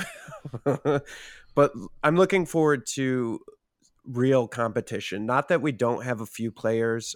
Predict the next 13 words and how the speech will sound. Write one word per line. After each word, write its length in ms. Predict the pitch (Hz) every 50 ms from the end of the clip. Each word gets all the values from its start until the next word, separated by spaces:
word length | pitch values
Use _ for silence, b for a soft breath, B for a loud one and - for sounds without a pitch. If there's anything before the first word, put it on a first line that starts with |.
| - _
up 180 | 117 117 - -
in 120 | 117 113
this 200 | 117 113 - -
area 520 | - - 117 113 113 113 113 117 117 117 117 _
that 100 | - 117
are 120 | 110 107 101
really, 380 | 95 101 107 110 110 107 113
really 260 | 107 110 110 110 110 101
good. 480 | 92 107 107 107 107 107 107 95 - - _
I'm 120 | 104 107
looking 360 | 107 110 - 117 110 107 104
at 180 | 107 107 - -
you, 300 | - 110 113 113 113